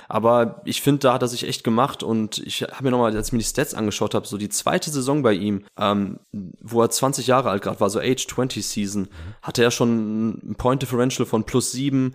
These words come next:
hat die Defense um vier Punkte besser gemacht, ähm, Offense um fast vier Punkte besser gemacht. Ähm, ich find,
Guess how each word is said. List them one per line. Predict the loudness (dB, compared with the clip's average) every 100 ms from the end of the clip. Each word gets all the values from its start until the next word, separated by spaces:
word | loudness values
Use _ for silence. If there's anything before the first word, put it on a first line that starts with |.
| -4
hat | -4 -2
die | -2
Defense | -2 0 4 4 4 2
um | 0
vier | 0 -2
Punkte | 0 -2 0 0
besser | 0 0 2
gemacht, | 2 2 0 0 -6
ähm, | -2 -2 0
Offense | -2 0 0 -2
um | -2
fast | -4 -2
vier | -2 -2
Punkte | -2 -4
besser | -4 -2 -2
gemacht. | -2 -2 -4 -6 -8
Ähm, | -4 -2 -2 -4 -8 -12
ich | -10 0
find, | 2 2